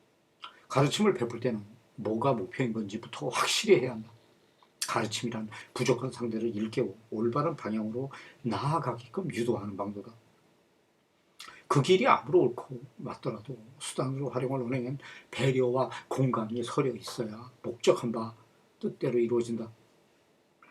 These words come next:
가르침 속에 상대에 대한 모욕 같은 게 쓸데없이 첨가되면 목표는커녕 반감을 사면서 조직의 와해,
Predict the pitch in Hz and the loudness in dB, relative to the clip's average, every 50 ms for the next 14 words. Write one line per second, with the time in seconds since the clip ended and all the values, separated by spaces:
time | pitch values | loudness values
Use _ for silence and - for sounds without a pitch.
0 | - - - - - - - - 143 139 - - 196 190 - - - 180 - 131 | -20 -20 -20 -20 -12 -6 -2 0 2 2 2 2 0 0 0 2 0 0 0 0
1 | 127 123 - - 160 151 120 123 120 120 127 120 107 92 107 120 120 117 117 - | -4 -6 -6 -2 0 2 2 2 2 0 0 -2 -2 -2 0 4 4 4 2 2
2 | - - _ _ _ _ _ - - - - - - - 127 - 117 113 110 110 | -6 -20 _ _ _ _ _ -14 -14 -14 -12 -10 -6 -6 -6 -6 -6 -8 -6 -6
3 | 110 - 110 - - 127 - - - - - - - 185 160 131 - 110 120 131 | -6 -6 -6 -4 -2 -2 -2 -2 -4 -8 -6 -4 -4 -2 -2 -4 -4 -4 -8 -8
4 | 131 - - - _ - 104 104 - - - 160 170 - - - 165 - - - | -10 -12 -16 -20 _ -8 -8 -8 -6 -4 -4 -2 -2 -2 -2 -2 -4 -4 -4 -8
5 | - - - - - - - - 113 110 107 104 113 107 127 127 - 131 131 123 | -16 -16 -20 -18 -14 -8 -6 -4 -4 -4 -6 -6 -4 -4 -4 -4 -4 -4 -6 -6
6 | 110 - 131 127 120 120 - - - - - - 127 120 120 120 117 123 110 104 | -4 -4 -2 -2 -2 -2 -6 -14 -10 -4 2 4 4 4 4 4 4 4 2 2
7 | 101 95 92 92 104 104 - | -2 -4 -6 -6 -8 -10 -10